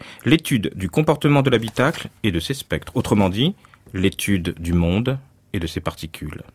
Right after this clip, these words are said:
Une physique de l'enfermement, quand le corps tressaute et absorbe la vitesse au cours d'un bing, bang de métal, d'isorel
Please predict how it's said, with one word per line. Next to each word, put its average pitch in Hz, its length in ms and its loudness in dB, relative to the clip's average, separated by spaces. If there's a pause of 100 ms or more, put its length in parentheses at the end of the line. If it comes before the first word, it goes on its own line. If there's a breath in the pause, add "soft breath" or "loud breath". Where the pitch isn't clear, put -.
(520 loud breath)
Une 101 120 4
physique 104 400 2
de 101 100 0
l'enfermement, 92 840 2
quand 95 180 0
le 90 160 2
corps 95 340 -2
tressaute - 680 -6
et 87 80 0
absorbe 87 460 0
la 87 100 2
vitesse 107 580 -4
au 90 40 -8
cours 95 200 -6
d'un 80 320 -4 (420)
bing, 98 320 -2 (460)
bang 92 320 -2 (440)
de 92 80 -6
métal, 80 460 -2 (400 soft breath)
d'isorel 82 500 -2